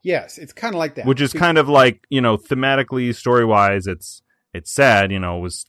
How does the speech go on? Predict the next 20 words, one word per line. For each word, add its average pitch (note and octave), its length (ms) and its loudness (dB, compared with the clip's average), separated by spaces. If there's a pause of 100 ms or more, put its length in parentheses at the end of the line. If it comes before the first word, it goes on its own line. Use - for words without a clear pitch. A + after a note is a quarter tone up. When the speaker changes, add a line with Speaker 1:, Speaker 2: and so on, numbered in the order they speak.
(100)
Speaker 2:
tragic G2 440 -4
when F2+ 140 -8
my E2+ 180 -8
first F#2+ 480 -10
ever F2 240 -10
character F#2 400 -8
died G2+ 320 -2
because F2+ 220 -10
I F2 80 -6
rolled F2 220 -8
a D#2+ 40 -10
one F2+ 500 -10 (500)
on - 100 -10
Speaker 1:
Yeah. G2 80 -16
Speaker 2:
a - 20 -16
fortitude F#2 460 -8
save. F2 420 -10 (440)
Um, G2+ 460 0 (1120)
but C#3 300 2 (720)
then, C#3 460 -2